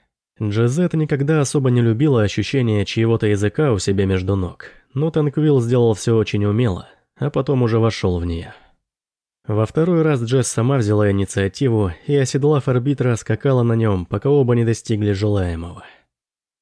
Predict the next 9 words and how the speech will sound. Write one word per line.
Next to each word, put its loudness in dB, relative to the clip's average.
А -4
после 0
они 2
лежали, 0
вымотанные 0
и 0
липкие 0
от -6
пота. -6